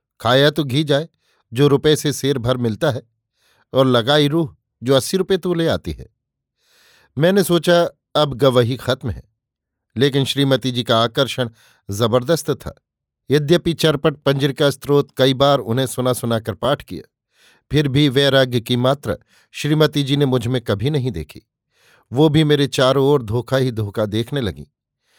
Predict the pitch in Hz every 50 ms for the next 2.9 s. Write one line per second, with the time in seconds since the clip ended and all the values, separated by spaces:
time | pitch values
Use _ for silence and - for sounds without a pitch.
0 | _ _ _ _ - 107 135 147 156 160 - - - 143 139 143 139 127 127 131
1 | 120 151 180 160 110 - _ _ _ _ _ _ _ _ - 117 147 151 151 -
2 | 131 127 127 139 151 190 175 156 - - 135 113 120 - - - - _